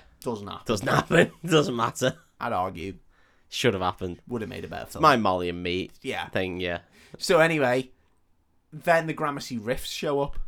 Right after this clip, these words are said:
Speaker 2: Oh, shit.
Speaker 1: And they circle them, and there's millions of 'em.
Speaker 2: That's a lot.
Speaker 1: And they
Speaker 2: <laughs> That's a
Speaker 1: s-
Speaker 2: lot of people.
Speaker 1: There's hundreds of 'em.
Speaker 2: That's still a lot.
Speaker 1: There's fifty of 'em.
Speaker 2: <laughs> Okay, that's bad.
Speaker 1: They circle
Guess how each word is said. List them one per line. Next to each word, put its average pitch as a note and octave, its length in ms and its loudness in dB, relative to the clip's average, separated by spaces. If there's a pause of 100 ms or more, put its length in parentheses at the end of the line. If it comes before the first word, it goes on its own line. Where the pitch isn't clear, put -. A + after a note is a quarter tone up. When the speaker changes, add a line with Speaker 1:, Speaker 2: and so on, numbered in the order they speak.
(180)
Speaker 2:
Oh, B2+ 200 8
shit. - 560 2
Speaker 1:
And C3+ 100 -2
they B2+ 80 -2
circle B2+ 720 -2
them, C3+ 220 -4
and A#2+ 180 -4
there's A2+ 180 -8 (160)
millions A#2 760 -6
of G#2+ 160 -4
'em. A2+ 180 -8
Speaker 2:
That's G2 300 -2
a G#2 60 -2
lot. F#2+ 320 -2 (140)
Speaker 1:
And C3 160 -2
they B2+ 60 -2
Speaker 2:
<laughs> - 0 -
That's D3 320 8
a D#3 40 6
Speaker 1:
s- C#3 220 6
Speaker 2:
lot D3 220 6
of - 60 -16
people. C#3 480 4 (100)
Speaker 1:
There's C3+ 380 2 (160)
hundreds A#2+ 560 -4
of A2 160 -2
'em. A2+ 60 -6
Speaker 2:
That's - 160 -8
still F#2 280 -6
a - 20 -8
lot. F2+ 280 -6 (280)
Speaker 1:
There's C3 500 -6 (260)
fifty A2 520 -6
of A2 180 -2
'em. A2+ 60 -2
Speaker 2:
<laughs> D#3+ 220 8
Okay, A2 300 0
that's G2 160 -4
bad. G#2 280 -4 (100)
Speaker 1:
They - 140 0
circle D#3 840 4